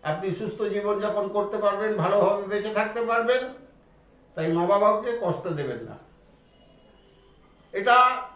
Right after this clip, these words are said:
আমাদের গীতাতেও বলছে, গীতা একটা ধর্মগ্রন্থ, গীতা কিন্তু অনেক জ্ঞান মানুষকে শেখায়। যদি আপনাদের কারুর বাড়িতে গীতা থাকে, তাহলে সেটা মাঝে মাঝে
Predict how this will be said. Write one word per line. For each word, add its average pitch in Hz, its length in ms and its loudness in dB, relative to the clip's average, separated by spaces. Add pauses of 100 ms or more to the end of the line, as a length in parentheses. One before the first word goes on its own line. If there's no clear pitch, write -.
(300)
আমাদের 208 480 2 (2750)
গীতাতেও 233 500 6
বলছে, 240 420 6 (2250)
গীতা 180 200 -2 (100)
একটা - 200 0
ধর্মগ্রন্থ, 208 600 2 (140)
গীতা 185 260 0
কিন্তু 185 320 -4
অনেক 185 280 0 (640)
জ্ঞান 175 260 0
মানুষকে 180 500 -2
শেখায়। 175 440 -6 (680)
যদি 170 260 0
আপনাদের 185 400 -2
কারুর 175 300 -2
বাড়িতে 170 320 -2
গীতা 170 340 -2
থাকে, 175 540 -8
তাহলে 156 320 -4
সেটা 175 220 -8
মাঝে 160 260 -2
মাঝে 165 200 -2